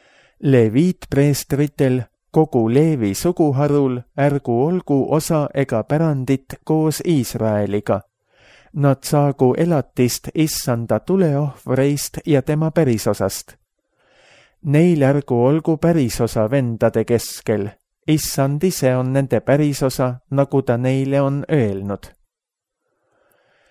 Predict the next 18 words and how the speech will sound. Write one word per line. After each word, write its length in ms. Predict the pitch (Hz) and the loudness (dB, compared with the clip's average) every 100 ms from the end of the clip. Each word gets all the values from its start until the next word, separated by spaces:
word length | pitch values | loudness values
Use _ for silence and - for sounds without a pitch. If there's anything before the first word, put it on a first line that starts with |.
| _ _ _ _ _ - | _ _ _ _ _ -4
Preestrid 760 | 147 180 156 - 131 135 - - | 0 0 0 -6 -6 -6 -4 2
kuulusid 680 | 135 123 117 120 - 127 131 | 4 4 4 2 0 -2 0
Leevi 440 | 147 160 120 110 | 0 2 0 -2
suguharusse, 1080 | - 185 175 135 151 139 131 - 131 127 127 - | -2 0 0 2 0 0 -2 -2 -2 -2 -6 -2
kellel 360 | 143 127 120 | 0 2 0
polnud 560 | - 180 180 143 135 - - | -2 -2 0 2 0 -2 -2
oma 340 | 156 139 110 | 0 0 -2
pärandiosa 960 | - 147 160 147 127 120 131 135 120 110 | 0 0 2 0 -2 0 0 0 -2 -2
maast 540 | 117 160 139 135 - - | -2 0 0 -4 -8 -10
nagu 320 | 147 143 160 156 | -2 -2 0 0
teistel 440 | 170 143 - 104 | 0 0 -4 -4
suguharudel. 920 | - 120 113 113 117 107 104 104 101 - _ _ _ _ _ _ _ - | -4 -2 -2 -2 -2 -2 -2 -4 -6 -10 _ _ _ _ _ _ _ -2
Leviidid 840 | 143 127 120 139 170 156 143 - - | 2 4 2 2 2 2 0 0 0
elasid 640 | 151 135 113 - 117 - | 2 2 -2 -2 -4 -2
hajali 500 | 165 170 123 123 123 - - | 0 0 2 0 0 -2 -2
teiste 400 | 160 160 - 104 | 0 0 -2 -2
suguharude 800 | 185 185 160 139 151 147 143 135 | -2 0 0 0 0 -2 0 0
hulgas 600 | 135 156 143 131 127 | 2 0 0 -2 -2